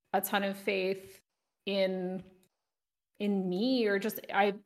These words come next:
I think you would have done this for anyone, not, like, me personally, but I said that, um, on my server, I only, I only started feeling comfortable when I was holding the ban hammer, and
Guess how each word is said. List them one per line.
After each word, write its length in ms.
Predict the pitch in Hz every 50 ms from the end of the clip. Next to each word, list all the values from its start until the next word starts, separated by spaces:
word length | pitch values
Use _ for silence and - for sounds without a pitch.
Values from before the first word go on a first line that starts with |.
| -
I 80 | 202 202
think 220 | - 240 240 240
you 80 | 220 220
would 80 | 208 196
have 80 | 190
done 140 | 202 247 190
this 120 | 190 185 -
for 80 | -
anyone, 300 | 165 180 233 247 208 180
not, 160 | 175 170 170
like, 200 | 170 165 170 170
me 160 | 185 170 170 170
personally, 680 | 170 - - 180 214 - - - 208 190 190 185 180
but 120 | 180 175
I 120 | 175 170 170
said 280 | 170 - 190 185 170 180
that, 340 | 180 170 170 - - - - _ _ _ _ _ _ -
um, 540 | - 180 175 170 165 165 160 - - - - _ _ _ _ -
on 180 | 196 196 196
my 220 | 196 180 175 185 214
server, 380 | - - 220 202 185 190 180 175
I 80 | 175
only, 500 | 185 185 190 196 185 180 175 175 175 - - _ _ - -
I 80 | 202
only 200 | 226 226 226 226
started 380 | 220 226 - 233 214 202 196 202
feeling 240 | - 214 196 190 190
comfortable 460 | - 220 226 226 - 220 214 190 175
when 100 | 175 170
I 120 | 175 180
was 260 | 185 180 180 175 175 - -
holding 340 | - 202 196 190 196 185 180
the 80 | 170
ban 300 | - - 175 180 196 202
hammer, 580 | 214 190 196 170 160 160 165 165 165 175 185 - _ - -
and 340 | 196 196 185 185 180 180